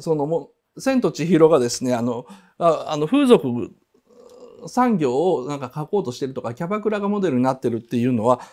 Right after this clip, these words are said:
まあ、このきっかけは鈴木敏夫さんのインタビューそのものなんですね。あの、宮崎駿の、にキャバ嬢の話をしたと。で、実はキャバ嬢というのはもともとコミュ障、いわゆる人と話せない人が多か-、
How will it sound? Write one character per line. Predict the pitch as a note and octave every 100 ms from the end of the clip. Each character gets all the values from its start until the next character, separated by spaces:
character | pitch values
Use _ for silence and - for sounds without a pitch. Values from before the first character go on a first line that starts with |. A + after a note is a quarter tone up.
| _
ま | B3
あ、 | A#3
こ | C4
の | C4+
き | C4+
っ |
か | B3+ A#3+
け | A#3
は |
鈴 | G#3+ A3+
木 | C4
敏 | C4+ C4+ C#4+
夫 |
さ | C4 A#3+
ん |
の | A#3+
イ | C4
ン |
タ | C4+
ビ | D3
ュ |
ー | A#2
そ | C3+
の | C3
も | C#3+
の | C#3+ B2
な | A2+
ん | G2+
で | G#2
す | -
ね。 | F#3+ A3 - - -
あ | C#3+
の、 | C#3+
宮 | C#3 G#3 D4
崎 | B3 D#3+
駿 | C#3+ C#3+ C#3+ C#3+ C#3 A#2+
の、 | C#3+ A#2
に | D#3+ D3+
キ | A2+
ャ | F3+
バ | C#4
嬢 | C#4 A3
の | C#3
話 | C#3 C#3+ E3
を |
し | A#2
た | B2+
と。 | G#2+ - _ _ _
で、 | B2+
実 | D#3+ F#3+ C#4+
は |
キ | -
ャ | F3+
バ | A#3+
嬢 | A#3 E3 B2
と | B2
い |
う | B2
の |
は | A2+
も | B2+
と | A#3+
も | B3
と | G#3+
コ | - F#3+
ミ |
ュ | D#4
障、 | - B2+ - - - -
い |
わ | G3+
ゆ | F3
る |
人 | B2 -
と | D4+ D4+
話 | D4+ C#4+ C#4
せ | C4+
な | F3
い | A2+
人 | - D#3
が | G#2+ E3+
多 | A3+
か-、 | C#3